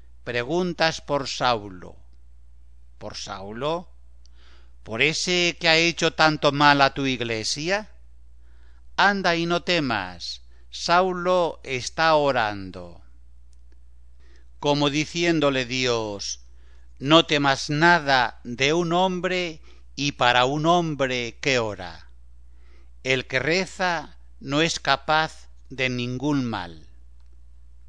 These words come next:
Pasan algunos años. Pablo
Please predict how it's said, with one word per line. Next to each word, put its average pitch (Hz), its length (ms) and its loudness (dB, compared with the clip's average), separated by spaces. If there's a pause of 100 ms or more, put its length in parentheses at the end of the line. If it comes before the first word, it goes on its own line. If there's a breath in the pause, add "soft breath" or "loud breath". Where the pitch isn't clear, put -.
(800 soft breath)
Pasan 196 340 2
algunos 131 540 -4
años. 107 640 -6 (580)
Pablo 135 640 -2